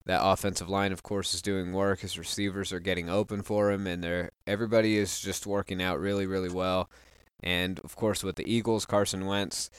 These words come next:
coming from a Division two school, no one really knew how ready he would be, but he has clearly shown that it does not matter what school you went to. It matters how, um, skilled and ready for the job you are, and he's definitely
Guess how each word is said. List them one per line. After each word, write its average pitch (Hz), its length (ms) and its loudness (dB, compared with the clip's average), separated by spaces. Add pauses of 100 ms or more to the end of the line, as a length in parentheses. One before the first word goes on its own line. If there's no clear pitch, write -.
(240)
coming 104 240 -2
from 98 200 -4
a 95 40 -4
Division 90 480 -2
two 120 240 0
school, 104 340 0
no 104 140 2
one 104 100 0
really 101 220 0
knew 98 160 0
how 92 160 2
ready 92 280 -2
he 117 200 2
would 117 200 0
be, 107 200 2
but 90 140 -2
he 104 180 0
has 92 180 0
clearly 110 460 0
shown 92 260 0
that 90 140 -4
it 73 100 -6
does 104 220 0
not 92 160 -2
matter 92 240 -2
what 87 180 -4
school 95 240 -6
you 87 140 -6
went 95 240 -2
to. 95 220 -2 (380)
It 90 140 -2
matters 87 360 0
how, 87 340 4 (480)
um, 82 420 -4
skilled 123 520 6 (100)
and 92 320 0
ready 110 360 4
for 107 320 -2
the 95 120 -4
job 92 340 2
you 92 220 -4
are, 92 420 2
and 85 240 -6
he's 92 300 -6
definitely 90 600 -2